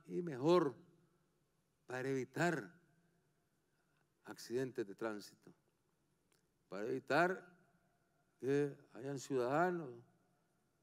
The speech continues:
o compañeros que andan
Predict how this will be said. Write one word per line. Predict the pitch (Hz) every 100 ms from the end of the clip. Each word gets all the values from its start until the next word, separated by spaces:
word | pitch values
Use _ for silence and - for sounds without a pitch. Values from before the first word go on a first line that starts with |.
| _ _ _
o | -
compañeros | 117 120 117 123 156 190 175 156 - _ _ _ _ _ _ _ _ _ _ _ _ _ _ -
que | 151 175 - - - - _ _ _ _ _ _ _ _ _ - 139 165 _ _ _ -
andan | 135 151 170 170 170 170 143